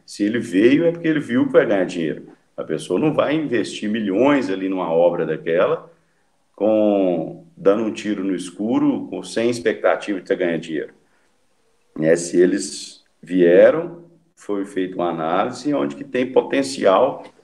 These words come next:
de comércio, né? De toda a região. A gente sabe que o Marte Minas, o Bahamas, que tá começando a obra agora, são atacadão, né? Então, a intenção dele é vender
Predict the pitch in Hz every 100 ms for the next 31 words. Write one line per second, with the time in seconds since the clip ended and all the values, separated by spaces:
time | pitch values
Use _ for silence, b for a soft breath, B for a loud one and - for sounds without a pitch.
0 | _ _ _ 104 139 131 87 - - 78
1 | 104 151 - - 107 117 123 127 127 139
2 | 101 87 87 - _ _ _ _ 69 73
3 | 73 - 80 80 - 87 85 78 71 82
4 | 76 76 82 107 107 87 73 78 73 73
5 | 85 107 120 82 69 76 73 82 82 -
6 | - _ _ 87 85 - 90 95 82 80
7 | 82 73 71 78 113 139 95 - - _
8 | _ _ - - 90 87 98 123 139 135
9 | 120 92 - 80 - 98 - 143 90 80
10 | - - 78 90 85 - _ _ 82 90
11 | 87 92 85 92 104 - 87 113 135 123
12 | 143 123 - 110 143 - -